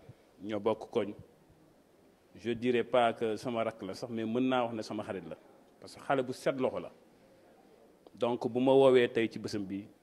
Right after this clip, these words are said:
du ma def lu dul kontaan ci loolu. Te bu woo ma ci bés boo xam ne tamit dañ ciy waxtaane wala fekk fi koo xam ne tamit aussi, c'est un intellectuel, un patriote, doublé d'une dimension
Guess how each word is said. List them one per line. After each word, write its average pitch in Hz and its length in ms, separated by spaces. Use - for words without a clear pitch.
du 110 60
ma 117 120
def 113 160
lu 117 120
dul 113 180
kontaan 104 380
ci - 80
loolu. 85 280
Te 110 100
bu 123 200
woo 165 180
ma 170 100
ci 156 100
bés 147 240
boo 143 180
xam 147 180
ne 143 100
tamit 139 220
dañ 131 200
ciy 131 120
waxtaane 127 500
wala 127 220
fekk - 360
fi - 80
koo 139 200
xam 139 220
ne 131 100
tamit 123 280
aussi, 131 300
c'est 147 360
un 139 260
intellectuel, 147 960
un 135 160
patriote, 147 680
doublé 165 420
d'une 160 180
dimension 156 480